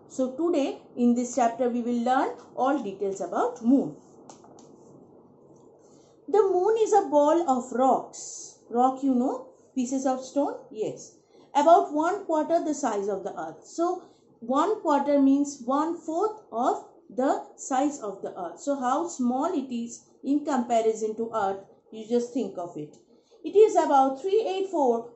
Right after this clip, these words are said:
four zero zero kilometer away from the earth and is our nearest neighbor in space. So we know that there are many objects and elements in the,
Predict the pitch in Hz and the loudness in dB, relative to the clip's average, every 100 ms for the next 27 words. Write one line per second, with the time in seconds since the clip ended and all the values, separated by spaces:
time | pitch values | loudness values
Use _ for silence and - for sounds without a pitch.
0 | _ _ - 370 440 330 349 359 247 277 | _ _ 0 4 4 2 0 0 0 0
1 | 285 294 320 311 302 311 - 262 233 185 | -2 -2 -2 -2 0 -2 0 2 2 -2
2 | 196 233 196 185 294 - - 170 147 143 | -4 -6 -6 -4 -6 -6 -10 -10 -10 -14
3 | - _ _ _ _ _ _ - 330 427 | -20 _ _ _ _ _ _ -6 0 0
4 | 403 294 359 392 - 226 214 220 247 311 | -2 -2 0 0 2 0 0 -2 0 0
5 | 349 392 - 220 180 196 196 269 - - | 0 -2 -2 -4 -2 -6 -2 -4 -4 -12
6 | - - - _ _ - 330 294 311 320 | -14 -14 -20 _ _ -6 -4 -2 -4 -2
7 | 311 302 - - - 285 240 269 269 294 | -2 -4 -10 -14 -4 -4 0 0 0 0
8 | 415 - - - 247 262 277 320 494 - | -2 -6 -18 -4 0 2 2 2 -2 -10
9 | - _ _ _ _ - 254 233 302 302 | -20 _ _ _ _ -4 -4 -2 -8 -4
10 | 339 311 285 285 302 359 294 269 330 523 | -4 -2 0 0 -2 -2 -2 2 2 0